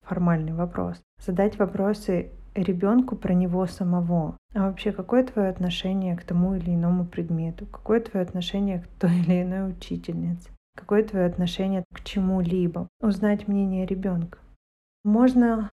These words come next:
поговорить, иногда сесть и провести такой, знаешь, а, свод образования. От чего отказаться, а что добавить? Часто родители про добавить помнят, а про отказаться нет. Но невозможно что-то добавить,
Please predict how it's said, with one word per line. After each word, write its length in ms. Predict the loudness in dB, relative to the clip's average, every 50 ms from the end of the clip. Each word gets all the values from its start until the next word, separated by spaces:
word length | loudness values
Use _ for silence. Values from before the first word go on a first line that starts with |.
| _
поговорить, 640 | -2 0 4 4 4 6 4 4 4 2 0 0 0
иногда 460 | 2 2 2 2 0 0 0 0 0 0
сесть 560 | -2 -6 -6 -2 0 0 0 -2 -2 -4 -4
и 40 | -2
провести 440 | 0 0 -2 -2 -2 -6 -6 -6
такой, 320 | -4 -2 -2 -2 -2 -2 0
знаешь, 540 | 0 2 2 2 2 2 0 -2 -6 -8 -6 -4
а, 280 | -4 -2 -2 -2 -4
свод 640 | -4 -6 -6 -6 -4 -2 0 2 4 4 2 2 -2 -12 -10 _
образования. 1040 | -4 -2 -2 0 -2 -2 -2 -2 -2 0 0 0 2 2 2 2 2 0 0 -4 -6 -10 _ _
От 220 | -2 -2 -2 -4 -6
чего 300 | -6 -4 0 4 4 4
отказаться, 800 | 4 4 0 -2 -2 0 2 2 2 2 0 -2 -6 -8 -8 -8 -8 _ -18
а 60 | -18
что 200 | -6 -2 -2 0
добавить? 600 | 2 2 2 2 2 2 2 2 0 -4 -8 -10 -14 -18 _ _ _
Часто 400 | -2 2 2 2 2 2 0 0
родители 680 | 2 2 0 -2 -4 -4 -2 -2 0 2 2 2 0 0 -6 _ -6 -2
про 120 | 0 2
добавить 560 | 4 4 6 6 6 6 6 4 2 -2 -2
помнят, 460 | 0 2 2 2 4 4 4 2 2 -4 -12 -14 -10
а 80 | -8 -6
про 200 | -2 0 0 0
отказаться 600 | -2 -2 -4 -4 0 2 2 2 0 -2 -2 0
нет. 320 | 0 2 2 0 -2 -4 -6 -12 -20 -8 -2
Но 80 | 0 0
невозможно 600 | 2 2 0 -2 0 0 0 0 0 0 -4 -6
что-то 280 | -6 -8 -8 -8 -8
добавить, 600 | -6 -6 -4 -2 0 2 2 2 2 2 0 0